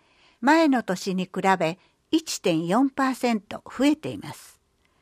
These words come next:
特別会計とは、特定事業を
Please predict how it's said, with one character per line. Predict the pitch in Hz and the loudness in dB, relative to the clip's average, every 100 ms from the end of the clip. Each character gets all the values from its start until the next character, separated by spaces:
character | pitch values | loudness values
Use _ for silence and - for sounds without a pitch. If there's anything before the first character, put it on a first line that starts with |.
| _ _ _ _ _ - | _ _ _ _ _ 0
特 | 285 285 359 | 0 2 0
別 | 359 - | 0 -2
会 | - 320 294 | -4 -2 -2
計 | - 147 | -2 -4
と | 147 143 | -4 -6
は、 | 139 - _ _ _ _ _ | -8 -12 _ _ _ _ _
特 | - 247 - | 0 0 -2
定 | - 330 320 | -4 0 0
事 | 294 285 | 2 0
業 | 269 247 170 | 2 4 2
を | 143 | -2